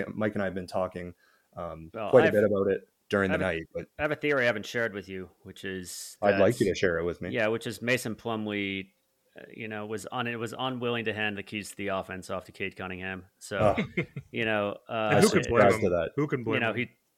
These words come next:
Speaker 2: yeah, he, he's playing for his next contract already, and
Speaker 3: Mm-hmm.
Speaker 2: he's just not willing to share the spotlight like that. So
Speaker 1: Well, when you can reverse dunk it like Plumlee can, you kidding
Speaker 3: Mm-hmm.
Speaker 1: me?
Speaker 3: Reverse everything.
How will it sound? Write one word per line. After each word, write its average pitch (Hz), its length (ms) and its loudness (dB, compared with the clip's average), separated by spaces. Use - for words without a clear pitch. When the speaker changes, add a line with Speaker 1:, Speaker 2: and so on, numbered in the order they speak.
Speaker 2:
yeah, 123 220 4
he, 120 320 -2
he's 120 160 -6
playing 120 280 0
for 120 100 -2
his 110 120 -2
next 113 200 -2
contract 110 480 -2
already, 104 440 0
and 95 500 -4
Speaker 3:
Mm-hmm. - 140 -14
Speaker 2:
he's 117 160 -8
just - 160 -8
not 117 200 2
willing 110 240 0
to 101 40 -4
share 113 220 -2
the 95 60 -10
spotlight 98 480 -4
like 92 200 -8
that. 92 280 -6
So 92 340 -2
Speaker 1:
Well, 117 240 4
when 117 220 2
you 139 100 6
can 127 160 6
reverse 110 400 4
dunk 110 280 4
it 120 80 2
like 98 200 0
Plumlee 117 380 0
can, 131 280 0
you 101 140 -4
kidding 104 260 0
Speaker 3:
Mm-hmm. 131 180 0
Speaker 1:
me? 156 80 -8
Speaker 3:
Reverse 117 400 0
everything. 120 420 -4